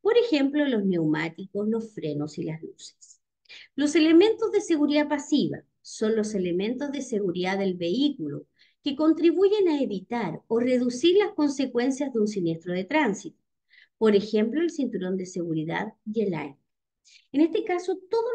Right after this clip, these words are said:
los elementos de seguridad activa son todos los componentes del vehículo que están en buen estado y me van protegiendo mientras yo conduzco.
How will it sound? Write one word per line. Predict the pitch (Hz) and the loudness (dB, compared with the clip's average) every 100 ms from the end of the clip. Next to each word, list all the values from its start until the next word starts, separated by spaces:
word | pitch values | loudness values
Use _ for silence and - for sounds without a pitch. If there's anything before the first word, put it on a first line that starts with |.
| 466 | -4
los | - | 0
elementos | 320 294 247 247 233 | 2 2 0 -2 -4
de | 226 | -6
seguridad | 233 202 175 190 185 | -4 -4 -2 -2 -4
activa | - 240 202 170 | -6 -6 -4 -6
son | 180 247 254 - | -6 -6 -6 -4
todos | 392 440 427 | -2 2 0
los | - | 0
componentes | 320 277 262 208 202 254 330 381 | 0 0 0 0 2 0 -2 -4
del | 392 359 | -2 -2
vehículo | 381 349 - 190 208 294 - - - _ | 2 2 0 -4 -6 -6 -12 -20 -20 _
que | 339 | 0
están | 370 - 453 453 427 | 0 -2 -2 2 2
en | 349 | 4
buen | 359 | 4
estado | 370 359 320 339 | 4 2 0 4
y | 359 | 6
me | 311 | 4
van | 262 294 294 | 4 0 0
protegiendo | 285 294 269 - 254 262 302 302 | -4 -4 -6 -8 -4 0 0 2
mientras | 285 269 269 247 | -2 -4 -8 -8
yo | 226 | -8
conduzco. | 214 202 170 - _ | -4 -6 -6 -12 _